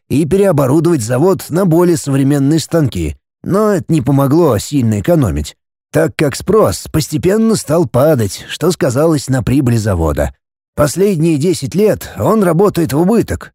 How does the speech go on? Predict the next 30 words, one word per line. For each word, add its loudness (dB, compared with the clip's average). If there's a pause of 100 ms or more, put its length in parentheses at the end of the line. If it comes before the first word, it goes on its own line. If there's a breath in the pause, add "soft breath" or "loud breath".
все -4
накопленные 2
за -2
многие 2
годы 2
капиталы 0
тратились 0
на 0
поддержку 0
его 2
работы. 0 (480)
Нам 0
даже 0
удалось 2
год 0
назад 0
получить -2
большой 0
заказ 0
на 0
ремонт 2
старых -2
котлов, 0 (320)
которых 0
практически -2
не 2
осталось, -2 (400)
и 0
выбить 2
субсидию 0